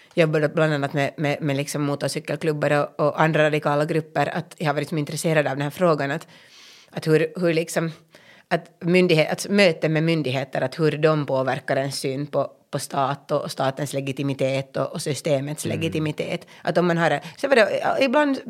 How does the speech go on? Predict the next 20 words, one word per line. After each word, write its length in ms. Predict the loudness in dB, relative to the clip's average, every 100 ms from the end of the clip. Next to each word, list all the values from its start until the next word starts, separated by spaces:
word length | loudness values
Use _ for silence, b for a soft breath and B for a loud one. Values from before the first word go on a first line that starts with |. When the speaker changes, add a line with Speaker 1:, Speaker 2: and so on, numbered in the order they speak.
| -18 -6
Speaker 1:
jättebra 500 | 0 2 2 0 0 0
upplevelser 640 | 0 0 0 -4 -4 -6 -6 B B
av, 280 | 0 0 -2 -4
av 200 | -2 -2
liksom, 440 | -4 -6 -6 -6 -8 _ _ _ _ 0
att, 180 | 0 2
att, 180 | 0 0
att 120 | 0
det 80 | 2
fanns 180 | 2 -2
också, 280 | 0 -2 -2 _ -16 -16 -16 -4
jag 80 | 0
hade 160 | 2
också 160 | 2 0
respondenter 580 | -2 0 2 2 0 -2
som, 200 | -2 -6 B B B
som 220 | -6 -4
hade 300 | -2 0 2
liksom 420 | 2 2 0 -2 -4 _ 0
upp, 220 | 0 0